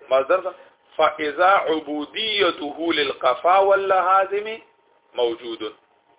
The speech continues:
صحیح شو کنه؟ موجودة. فإذا عبوديته للقفا واللهازم موجودة. او یا په مطلق شان دی په جمله پرې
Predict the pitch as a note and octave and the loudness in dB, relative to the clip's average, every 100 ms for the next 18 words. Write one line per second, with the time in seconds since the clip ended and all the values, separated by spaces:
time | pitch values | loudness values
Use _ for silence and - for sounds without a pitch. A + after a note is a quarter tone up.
0 | _ _ - E3 - - F#2+ F2+ _ _ | _ _ -6 -6 -6 -12 -12 -16 _ _
1 | _ _ _ - B2+ C#3 D3+ C3 B2 A#2+ | _ _ _ -8 -4 -4 -4 -4 -4 -4
2 | G#2+ _ _ _ _ - C#3+ D#3 D3+ F#3+ | -12 _ _ _ _ 0 2 2 2 4
3 | D3+ D#3 D3+ D3+ G#3+ G#3+ G3+ - D#3 D#3 | 4 2 -2 -8 -6 0 0 0 -6 -6
4 | D3 C#3 C3+ C3 B2 E3 F#3+ G#3 - - | -4 -4 0 0 2 4 4 2 -6 -20
5 | _ C3 E3 D#3 D3 D#3 D3+ D3 C#3+ D3+ | _ 2 2 4 4 4 2 0 -6 0
6 | G3 A#3 - _ _ _ D#3 D3+ E3+ - | 0 0 -12 _ _ _ -8 -4 -2 -2
7 | A2+ - _ _ - B2+ C#3+ C#3+ C3 B2 | -6 -12 _ _ -2 0 2 2 0 -12
8 | A2+ D#3 - C#3 C3+ A#2 A#2+ A#2+ A#2 B2+ | -4 -4 -2 -6 -6 -6 -8 -12 -10 -6
9 | F#3 G3+ | -4 -2